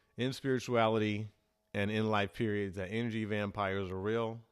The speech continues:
but they're not all living people. You can be energy vampired by your phone, the T V,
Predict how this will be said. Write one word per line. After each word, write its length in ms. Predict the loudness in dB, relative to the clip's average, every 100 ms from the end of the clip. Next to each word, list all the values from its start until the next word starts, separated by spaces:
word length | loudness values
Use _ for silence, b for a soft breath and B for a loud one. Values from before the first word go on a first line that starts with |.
| _ -12
but 120 | -4
they're 140 | -2
not 220 | 0 0
all 260 | 0 0 0
living 320 | 0 -2 -4
people. 420 | -6 -8 -8 -14 -18 _ _ _ _
You 120 | -10 -6
can 140 | -4
be 200 | -2 -2
energy 320 | -2 0 -2
vampired 720 | 0 0 0 0 2 2 2
by 520 | 0 2 2 0 -2 -8 _ _ _ _ _ _ _ _ _
your 140 | -10
phone, 600 | -4 0 0 0 -4 -6 -12 _ -20 _ _
the 80 | -16
T 320 | -14 -12 -12
V, 540 | -10 -10 -8 -8 -10